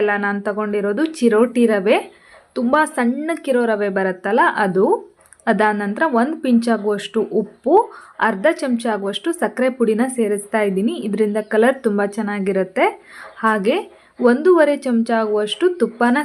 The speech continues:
ಸೇರಿಸ್ತಾ ಇದ್ದೀನಿ. ಇದ್ರ ಬದಲು ಎಣ್ಣೆ ಕೂಡ ಉಪಯೋಗಿಸ್ಕೋಬೋದು. ಈಗ ಇದೆಲ್ಲಾನು ಚೆನ್ನಾಗಿ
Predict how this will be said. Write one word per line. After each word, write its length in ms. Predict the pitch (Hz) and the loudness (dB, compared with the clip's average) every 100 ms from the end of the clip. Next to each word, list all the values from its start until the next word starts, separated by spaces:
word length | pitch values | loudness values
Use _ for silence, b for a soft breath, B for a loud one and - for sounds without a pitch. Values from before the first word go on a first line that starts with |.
| 269 | 0
ಸೇರಿಸ್ತಾ 440 | 214 208 - 220 214 | 0 0 -2 0 2
ಇದ್ದೀನಿ. 300 | 190 214 359 269 | 2 0 0 0
ಇದ್ರ 180 | 214 196 | 0 2
ಬದಲು 240 | 202 214 381 - B B B B - 240 | 2 4 4 2 B B B B 0 2
ಎಣ್ಣೆ 220 | 262 302 302 240 | 2 0 -2 2
ಕೂಡ 120 | 226 277 233 | 4 4 2
ಉಪಯೋಗಿಸ್ಕೋಬೋದು. 880 | - 208 196 - 220 190 190 190 247 453 - _ _ _ _ _ 240 | 2 0 0 -6 -4 -2 -4 0 2 0 -2 _ _ _ _ _ -2
ಈಗ 80 | 294 311 | 0 2
ಇದೆಲ್ಲಾನು 440 | 233 220 226 262 311 277 | 4 4 4 2 -2 0
ಚೆನ್ನಾಗಿ 360 | 226 220 233 | 0 0 0